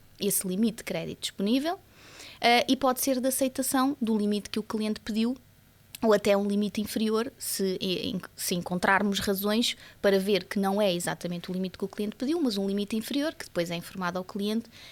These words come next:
e temos o seu acordo para esse limite. Sendo um limite de crédito e tendo esta decisão de crédito na base, daqui decorre que é, há uma utilização de crédito e por aí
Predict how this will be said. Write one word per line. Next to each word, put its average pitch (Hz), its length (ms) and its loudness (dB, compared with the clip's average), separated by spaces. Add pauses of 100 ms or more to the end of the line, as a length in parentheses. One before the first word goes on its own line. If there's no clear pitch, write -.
(140)
e 208 80 -2
temos 208 300 2
o 196 40 -2
seu 185 200 -2
acordo 185 340 -4
para 180 160 -4
esse - 340 -8
limite. 156 460 -10 (640)
Sendo 339 340 4
um 330 80 2
limite 311 280 2
de - 60 -12
crédito 170 480 0
e 196 60 -2
tendo 214 260 0
esta 202 280 0
decisão 208 600 0
de - 80 -10
crédito 165 480 -4
na 196 120 0
base, 226 400 4 (760)
daqui 226 300 4
decorre 226 540 2 (220)
que 240 120 4
é, 214 280 2
há 208 120 6
uma 214 180 4
utilização 214 1000 0
de 175 120 -10
crédito 220 640 0
e 208 100 0
por - 160 -4
aí 226 400 0